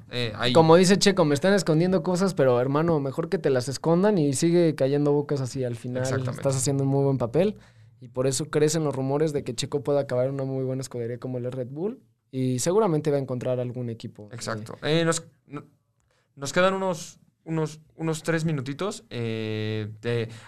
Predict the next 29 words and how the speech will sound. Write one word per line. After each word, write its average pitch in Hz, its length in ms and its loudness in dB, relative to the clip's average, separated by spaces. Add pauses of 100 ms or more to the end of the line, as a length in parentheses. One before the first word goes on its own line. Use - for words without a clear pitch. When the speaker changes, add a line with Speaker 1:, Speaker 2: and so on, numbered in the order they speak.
Speaker 1:
primero 151 260 4
que 160 80 2
nada, 160 240 4
no 151 140 -2
sé 151 80 -4
si 151 80 -4
quieras 147 200 0
cerrar, 135 340 -2
tienes 135 360 -6
dos 160 160 6
minutitos 143 360 -2
para 123 120 -6
contarnos 127 520 -4
de 117 160 -8
Roland 120 300 -2
Garros 160 380 0 (380)
y 135 220 0
un 147 140 2
minutito 135 360 -4
para 123 140 0
cerrar 120 200 -4
el 113 60 -4
programa. 107 320 -6
Speaker 2:
Bueno, 202 440 6
eh, 160 300 8
de 160 100 6
Roland 196 320 6
Garros, 220 300 6
pues, - 480 0